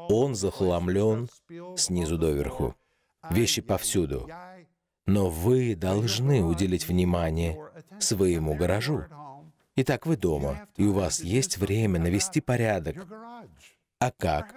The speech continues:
насчет обоев? А как насчет кухни, ванной? Вы годами говорили себе: «Когда-нибудь займусь этим, когда-нибудь займусь этим». Нужно будет как-нибудь вот это переделать. И вот это когда-нибудь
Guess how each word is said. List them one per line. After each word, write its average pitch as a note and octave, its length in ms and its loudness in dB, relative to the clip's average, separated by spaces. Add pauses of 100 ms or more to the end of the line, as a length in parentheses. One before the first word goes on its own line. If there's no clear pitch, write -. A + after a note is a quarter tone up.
(200)
насчет A2 640 0 (300)
обоев? A2 560 2 (640)
А G3 140 0
как - 200 -4
насчет A2 320 0
кухни, G2 560 0
ванной? F2 680 0 (540)
Вы C#3+ 140 4
годами B2+ 360 2
говорили F2+ 460 2
себе: F2+ 260 0
«Когда-нибудь G2 560 -2
займусь F2+ 460 2
этим, E2+ 220 -2
когда-нибудь G#2+ 500 -2
займусь F#2+ 400 0
этим». D#2+ 400 -4 (920)
Нужно G#2+ 720 2
будет F#2+ 280 0
как-нибудь F2+ 480 0
вот A2 300 -2
это C#3+ 260 2
переделать. G2+ 680 0 (720)
И B2 120 6
вот A#2+ 320 4 (160)
это D3+ 300 0
когда-нибудь A2 960 0